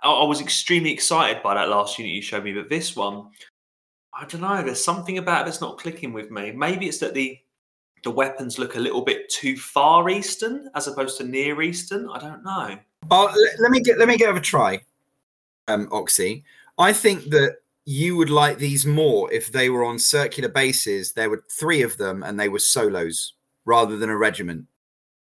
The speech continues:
Speaker 1: Yeah, you're probably right. This could make a cool little elite Age of Sigmar unit, but maybe it doesn't work very well as a regimented Kings of War or Fantasy Battles unit, yeah.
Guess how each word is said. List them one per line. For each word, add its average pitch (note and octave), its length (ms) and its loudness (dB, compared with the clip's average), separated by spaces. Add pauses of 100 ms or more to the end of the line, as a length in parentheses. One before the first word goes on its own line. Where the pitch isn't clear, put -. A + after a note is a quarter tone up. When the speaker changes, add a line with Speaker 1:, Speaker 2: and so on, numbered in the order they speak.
(400)
Speaker 1:
Yeah, B2 280 2
you're C3 200 0
probably C#3+ 340 -2
right. C3 320 4
This C3+ 120 -2
could B2+ 140 -8
make B2 180 -2
a - 60 -16
cool B2+ 300 -2
little A2 280 0
elite A#2+ 320 0
Age A2+ 220 -2
of A2 80 -10
Sigmar G2+ 640 0
unit, F#2+ 340 -6
but - 140 -8
maybe A2+ 300 -6
it - 140 -10
doesn't A2 300 -2
work G#2 300 -4
very G#2+ 160 2
well G#2+ 140 4
as G2+ 100 -4
a G#2 60 -8
regimented G#2 720 -6
Kings A2+ 320 -10
of G#2 180 -16
War G2+ 340 -4
or F#2+ 180 -6
Fantasy G#2+ 400 -8
Battles G2+ 460 -6
unit, G2 360 -14
yeah. G#2+ 220 -14